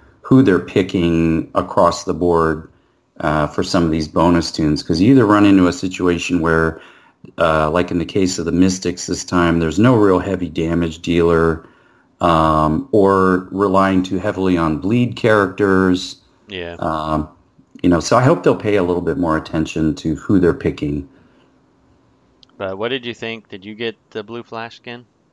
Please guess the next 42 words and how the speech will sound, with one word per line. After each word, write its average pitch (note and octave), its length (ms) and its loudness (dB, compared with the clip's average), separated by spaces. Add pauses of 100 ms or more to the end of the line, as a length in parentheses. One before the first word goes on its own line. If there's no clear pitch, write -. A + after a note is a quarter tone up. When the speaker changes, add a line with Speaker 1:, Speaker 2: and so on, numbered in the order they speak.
(320)
Speaker 1:
I F#2 100 0
did. E2 380 0 (440)
Speaker 2:
What F2+ 100 -2
Speaker 1:
I F2+ 60 2
Speaker 2:
do F2+ 60 0
you F2 60 0
Speaker 1:
think - 20 0
it E2 40 -2
Speaker 2:
think? D#2 100 -6
Speaker 1:
looks D2+ 320 -10
really E2 420 0
good. D2 400 0
Speaker 2:
Yeah, - 180 -10
I - 340 -18
love E2 220 -14
it. - 120 -18 (540)
Speaker 1:
It F#2+ 120 -2
Speaker 2:
Uh, F#2 40 0
Speaker 1:
might F#2 240 2
be F2+ 100 -2
their E2+ 140 -8
best E2+ 380 -2 (200)
one D#2 260 -2
so D2+ 220 -8
far. C#2+ 500 -6 (400)
Speaker 2:
It G#2+ 120 -8
was G2 160 -12
fantastic. E2+ 720 -18
Uh, G#2+ 140 -10
they A2+ 160 -8
did. C#3+ 220 -10
They B2 160 -4
outdid F#2 260 -6
themselves E2+ 380 -20
with E2 80 -20
skins E2+ 300 -20
this D#2+ 180 -20
month. E2 240 -16
I - 20 -10
really G#2+ 240 -8
hope G#2 220 -12
they F2+ 220 -14